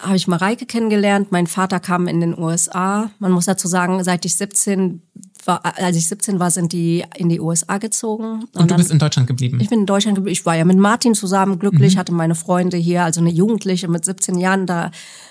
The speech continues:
Speaker 1: nach Palm Springs in die Wüste zu kriegen, ist, glaube ich, schwer. Also
Speaker 2: Ja.
Speaker 1: ich bin hier geblieben.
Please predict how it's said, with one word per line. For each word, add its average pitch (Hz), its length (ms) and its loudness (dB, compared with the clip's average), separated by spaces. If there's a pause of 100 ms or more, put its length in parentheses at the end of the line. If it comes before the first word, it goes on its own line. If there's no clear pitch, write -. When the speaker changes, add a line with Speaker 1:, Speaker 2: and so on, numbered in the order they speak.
(100)
Speaker 1:
nach 185 240 -2
Palm 190 260 0
Springs 202 380 0
in 175 100 -2
die 170 100 0
Wüste 214 300 2
zu 240 140 -2
kriegen, 233 280 2
ist, - 140 0
glaube 208 240 4
ich, 208 140 0
schwer. 220 360 0 (140)
Also 233 140 0
Speaker 2:
Ja. 143 100 2
Speaker 1:
ich 156 140 0
bin 254 120 0
hier 214 160 0
geblieben. 202 360 -4